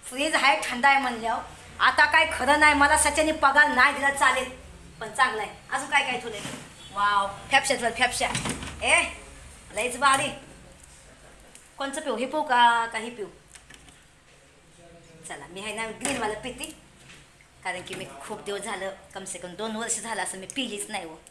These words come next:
पण आता सच्याच्या हॉटेलमधलं काय म्हणतात, दुकानमधून पिते. काय द्यायला येतं सच्याला पैसे? सच्या काय मला थोडी मागतोय, आहे का नाही?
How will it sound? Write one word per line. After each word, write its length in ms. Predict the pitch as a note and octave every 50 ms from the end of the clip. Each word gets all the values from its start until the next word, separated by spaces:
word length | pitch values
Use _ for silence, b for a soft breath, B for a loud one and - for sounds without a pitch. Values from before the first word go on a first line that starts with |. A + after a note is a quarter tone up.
| - _ _ - _ _ _ _ _ _ _ _ -
पण 60 | E3
आता 180 | E3 E3+ - -
सच्याच्या 400 | - B3+ A#3+ - F3+ - F#3+ E3+
हॉटेलमधलं 480 | A3 G#3+ - F3+ F#3 F#3 F#3 D3+ F3
काय 140 | - A#3+ D4
म्हणतात, 240 | E4 - - G3 E3 - -
दुकानमधून 540 | - A#3 A#3 G3+ F3+ F#3 F#3+ G3 G#3+ A#3
पिते. 300 | - - F#4 - - - - - - - _ - - - - _ - - - - - - - - - - -
काय 160 | G3 F#3+ F#3
द्यायला 240 | F3+ B3 C4 C4 C4+
येतं 160 | C4 C4 B3+
सच्याला 320 | A3+ - C4 - A3+ G#3+ A3
पैसे? 320 | - B3 G#3 - - D#3+ - - - - - - - - - - - - - - - - - - - - - - - - -
सच्या 220 | - A3 G#3+ G#3+ F#3
काय 100 | G3 G3
मला 120 | G3 G3
थोडी 200 | F#3+ - G#3+ A#3+
मागतोय, 320 | C4 C4 A#3 - - F3+ D#3+ - - - - - - - - -
आहे 80 | G#3+
का 100 | G#3+ G#3+
नाही? 120 | G3 G3